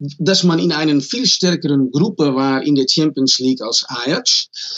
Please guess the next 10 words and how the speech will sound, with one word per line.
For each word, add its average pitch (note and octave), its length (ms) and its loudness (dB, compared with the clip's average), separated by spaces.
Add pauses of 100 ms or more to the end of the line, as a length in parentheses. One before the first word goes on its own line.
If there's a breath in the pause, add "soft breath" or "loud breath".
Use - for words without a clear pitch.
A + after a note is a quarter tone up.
(360 loud breath)
Äh, D3+ 380 2
mit F3+ 260 4
Inter, F#3 520 2
mit F3+ 200 4
Spurs D#3 800 0
und, E3 360 -2
äh, C#3 600 0
mit, E3 480 2
äh, C3+ 880 0
Barcelona. C#3+ 760 0